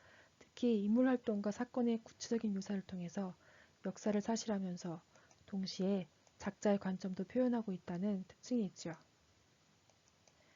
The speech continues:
그리고 민간의 많은 전설을 함께 수록하면서 작자의 상상을 함께 넣어서 그 기술이 아주 상세하고 묘사적입니다. 그래서 더욱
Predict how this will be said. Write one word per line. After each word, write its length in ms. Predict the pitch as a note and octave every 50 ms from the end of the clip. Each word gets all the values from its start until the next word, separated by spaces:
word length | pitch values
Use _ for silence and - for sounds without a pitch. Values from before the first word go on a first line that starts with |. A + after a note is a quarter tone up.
| _ _ _ _ _
그리고 540 | _ - G#3 G3 F3+ - F#3 F#3+ G3 F#3 F#3 _ _ - - - - - - _ _ _ _ _ _ _ _ _ _ _ _ _
민간의 380 | _ A3 G#3+ A3 A#3 B3 B3 B3
많은 260 | A3 F#3 F#3+ G#3+ A#3
전설을 380 | A3 G3+ F#3+ F#3+ - G#3 G3+ G#3
함께 240 | A3+ A3+ A3+ - B3
수록하면서 760 | - - C4 B3+ - - A3 G3 F#3 F3+ E3+ G3+ A3+ C4 C4 _ _ _ _ _ - _ _ _ _ _ _
작자의 600 | - - F#3+ - _ _ - G3+ F#3+ G3 G3+ G3
상상을 480 | G3 - B3+ B3+ B3+ C#4 B3+ A#3+ A#3
함께 280 | A3+ A3 G#3 - - A#3
넣어서 500 | G3+ F#3+ F3 E3 F3 F3 G3 G3 F#3 F3+ _ _ _ _ _ - _ _ _ _ _ _ _ _ _ _
그 120 | - -
기술이 640 | G3+ - - G3 - G#3 G3 G3 G3 F#3+ F3+ F3+ F3 - _ _ _
아주 180 | - F#3+ -
상세하고 800 | G3 - B3 B3+ B3+ A#3 - C4 A3 G3 F#3 - - G3+ B3 A#3+ - _ _ _ _
묘사적입니다. 840 | - G#3 G#3+ - A3+ - G3 F#3 F#3+ F#3 F3+ F3 - E3 D#3+ - - _ _ _ _ _ _ _ _ _ _
그래서 240 | - - G3 G3+ G#3+ G#3
더욱 460 | - F#3 F#3+ F3+ G3 B3 C4+ -